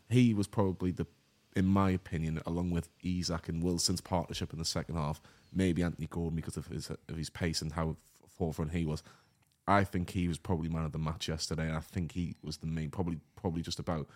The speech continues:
the main reason why Newcastle United came away with three points yesterday, because when you have a top goalkeeper, you win games of football. They get you nine to ten points a season. That nine to ten points a season gets you in the Champions League. Simple as that.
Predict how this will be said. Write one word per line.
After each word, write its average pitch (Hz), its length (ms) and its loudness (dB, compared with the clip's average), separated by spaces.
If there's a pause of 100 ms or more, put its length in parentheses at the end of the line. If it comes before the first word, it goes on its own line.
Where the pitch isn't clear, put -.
(380)
the 82 80 2
main 82 400 4
reason 80 360 0
why 80 200 0
Newcastle 80 480 -4
United 78 320 -2
came 78 240 -2
away 78 160 -2
with 76 100 -6
three 78 280 -6
points 76 340 -6
yesterday, 78 340 -4
because 76 380 -4 (260)
when 92 140 4
you 90 100 2
have 98 180 0
a 95 60 2
top - 280 -2
goalkeeper, 80 600 0 (1000)
you 90 160 2
win 80 240 0
games 80 260 -2
of 76 80 -4
football. 80 440 -2
They 82 100 -2
get 78 240 -6
you 82 100 -4
nine 80 260 0
to 69 100 -6
ten 76 240 -4
points 76 300 -6
a - 40 -8
season. 80 420 -2 (240)
That - 160 -4
nine 85 160 -2
to - 60 -14
ten 78 240 -4
points 76 260 -6
a - 60 -6
season 73 340 -4
gets - 260 -10
you 73 60 -2
in 71 40 0
the 69 60 -2
Champions 71 480 -4
League. 73 160 -2
Simple 67 300 -6
as 65 80 -8
that. 69 200 -4